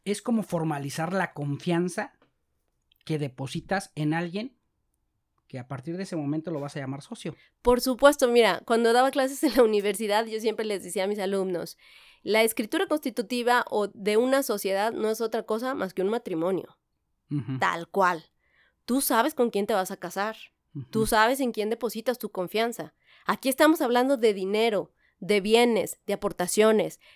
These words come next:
Speaker 2: Necesitas tener a tu lado, a, como socios, personas de tu confianza. Porque cuando venga el divorcio, es un tema. ¿Cómo nos vamos a repartir al perro, como dicen por ahí?
Speaker 1: Ujú. ¿Quién
Speaker 2: O sea,
Speaker 1: se queda con el perro?
Speaker 2: exactamente. Entonces,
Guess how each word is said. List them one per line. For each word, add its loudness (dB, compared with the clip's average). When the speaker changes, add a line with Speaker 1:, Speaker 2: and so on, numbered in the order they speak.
Speaker 2:
Necesitas 0
tener 2
a -2
tu -2
lado, 4
a, -10
como 0
socios, -2
personas 0
de -2
tu -8
confianza. -4
Porque 2
cuando 2
venga 2
el 2
divorcio, 2
es -6
un 2
tema. 4
¿Cómo 2
nos 6
vamos 6
a 4
repartir 2
al 6
perro, 6
como -2
dicen -6
por -2
ahí? -2
Speaker 1:
Ujú. 0
¿Quién 0
Speaker 2:
O 4
sea, 4
Speaker 1:
se -4
queda 0
con -2
el -2
perro? 6
Speaker 2:
exactamente. 4
Entonces, 2